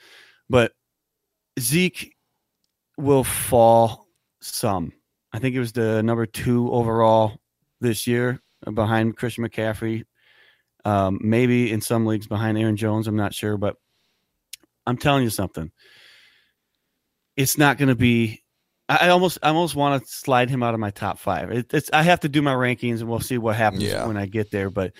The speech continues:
Speaker 1: it's, it's really something I think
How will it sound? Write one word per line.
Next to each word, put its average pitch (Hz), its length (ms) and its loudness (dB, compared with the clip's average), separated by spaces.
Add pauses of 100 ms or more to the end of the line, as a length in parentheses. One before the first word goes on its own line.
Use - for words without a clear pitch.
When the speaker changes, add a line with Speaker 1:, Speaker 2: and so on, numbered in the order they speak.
(460)
Speaker 1:
it's, - 300 0
it's 135 320 0
really 147 580 4 (120)
something 123 640 -2 (180)
I 120 180 0
think 113 360 -2